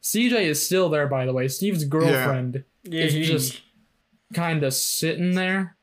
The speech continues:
Speaker 3: What a horrible toxic relationship. <laughs>
Speaker 2: Yeah.
Speaker 3: Constantly standing
Speaker 1: Yeah.
Speaker 3: in the shadow
Speaker 1: This is
Speaker 3: of
Speaker 1: like, this is
Speaker 3: D J.
Speaker 1: just like the beginning of a very sad trend of C J just getting bullied by the show.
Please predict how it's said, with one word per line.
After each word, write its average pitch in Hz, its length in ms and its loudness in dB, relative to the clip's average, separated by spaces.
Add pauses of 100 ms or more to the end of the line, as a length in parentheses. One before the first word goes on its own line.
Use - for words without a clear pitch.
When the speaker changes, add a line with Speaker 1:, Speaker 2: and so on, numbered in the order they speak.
(180)
Speaker 3:
What 185 240 0
a 359 160 2
horrible 214 600 2
toxic 190 580 -2
relationship. 165 1000 -2
<laughs> - 40 -20 (200)
Speaker 2:
Yeah. 185 240 2
Speaker 3:
Constantly 240 440 2
standing 170 420 4
Speaker 1:
Yeah. 139 80 2
Speaker 3:
in 143 60 2
the 190 100 2
shadow 180 560 0
Speaker 1:
This 208 180 2
is 254 140 2
Speaker 3:
of 220 80 4
Speaker 1:
like, 214 180 4
this 214 220 2
is 233 120 4
Speaker 3:
D 185 80 2
J. - 20 -
Speaker 1:
just 202 180 2
like 185 200 2
the 165 80 0
beginning 151 560 0
of 147 80 0
a 139 60 0
very 156 320 2
sad 147 520 -2
trend 147 340 -2
of 131 120 -4
C 151 240 -2
J 151 160 0
just 139 220 -2
getting 139 300 0
bullied 139 440 0
by 139 160 0
the 139 100 0
show. 143 520 0